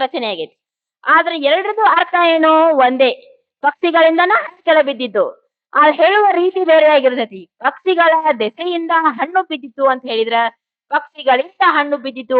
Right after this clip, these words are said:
ಅಂತ ಹೇಳ್ತೀವಿ. ವಿಭಕ್ತಿ ಪ್ರತ್ಯಯ ದೆಸೆಯಿಂದ ಅಂತ ಆದ್ರೆ ಇಲ್ಲಿ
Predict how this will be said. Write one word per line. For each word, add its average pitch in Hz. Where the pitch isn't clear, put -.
ಅಂತ 240
ಹೇಳ್ತೀವಿ. 240
ವಿಭಕ್ತಿ 240
ಪ್ರತ್ಯಯ 233
ದೆಸೆಯಿಂದ -
ಅಂತ 339
ಆದ್ರೆ 330
ಇಲ್ಲಿ 294